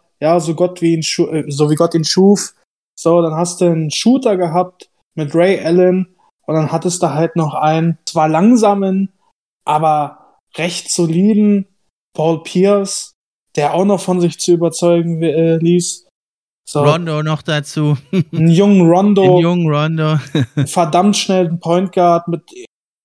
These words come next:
Speaker 1: meiner Meinung bis heute sogar wahrscheinlich den höchsten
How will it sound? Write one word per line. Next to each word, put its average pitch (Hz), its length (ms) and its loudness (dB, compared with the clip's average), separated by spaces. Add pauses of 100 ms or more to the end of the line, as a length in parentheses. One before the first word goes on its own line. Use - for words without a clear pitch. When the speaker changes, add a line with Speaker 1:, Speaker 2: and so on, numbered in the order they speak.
(680)
Speaker 1:
meiner 180 340 -2
Meinung 180 460 0
bis - 240 -4
heute 214 320 2
sogar 180 340 0
wahrscheinlich 180 380 0
den 160 260 -2 (640)
höchsten 233 880 2